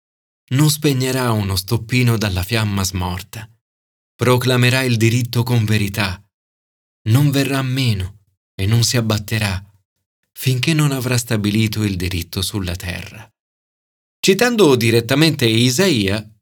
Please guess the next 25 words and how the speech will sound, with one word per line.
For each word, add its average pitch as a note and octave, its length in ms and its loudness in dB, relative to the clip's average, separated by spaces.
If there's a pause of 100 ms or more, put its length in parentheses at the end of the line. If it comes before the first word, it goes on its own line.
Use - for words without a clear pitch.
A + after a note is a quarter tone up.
(160)
Matteo A#3 500 2
sottolinea G3 680 2
che D#3+ 180 2
Gesù D3+ 320 0
è F#3+ 160 2
colui F3 340 4
che D3+ 180 2
adempie D#3 480 0
perfettamente D#3+ 1080 0
queste G2+ 340 -2
parole. E2 600 -10 (880)
Gesù D#3+ 580 0 (200)
adempie F#3+ 500 2
questa F3+ 580 0 (220)
e G3 420 2
tutte C4 380 -2
le D#3 120 4
altre E3 420 0
profezie D#3 680 2
di C3+ 140 0
Isaia B2+ 560 2
riguardanti A#2 680 0
il G#2+ 140 0
servo. F#2 600 -8 (540)
Gesù E3+ 560 0